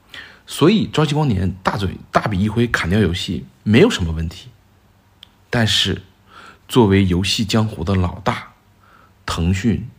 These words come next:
不可能把游戏砍掉，也不可能放弃游戏这个战场，因为直到今天，游戏依然还是腾讯的现金流业务，对吧？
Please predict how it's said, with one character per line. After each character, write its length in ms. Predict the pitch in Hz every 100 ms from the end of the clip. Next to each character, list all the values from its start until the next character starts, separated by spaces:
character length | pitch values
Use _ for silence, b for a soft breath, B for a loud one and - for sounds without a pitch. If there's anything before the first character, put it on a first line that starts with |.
| -
不 200 | 143 101
可 320 | - - 80
能 260 | - 87
把 160 | 98 90 -
游 100 | -
戏 160 | -
砍 160 | 87 -
掉， 220 | - - - b
也 180 | - 98
不 180 | 92 147
可 180 | - 85
能 180 | - 82
放 240 | 98 95
弃 160 | 87 -
游 120 | 82
戏 140 | 85 85
这 80 |
个 100 | 82
战 180 | - 85
场， 120 | - - _ _ _ B B B B B
因 100 | -
为 60 | 120
直 180 | 117 107
到 140 | 143
今 180 | - 113
天， 360 | 110 113 113 113 B B -
游 140 | 90
戏 220 | 92 98
依 180 | 80 113
然 140 | 110
还 240 | 85 - 87
是 80 | 85
腾 160 | -
讯 160 | 90 85
的 60 |
现 160 | 85 87
金 100 | 82
流 160 | 76 76
业 100 | -
务， 60 | - _ _ _ _ -
对 100 | 78
吧？ 140 | -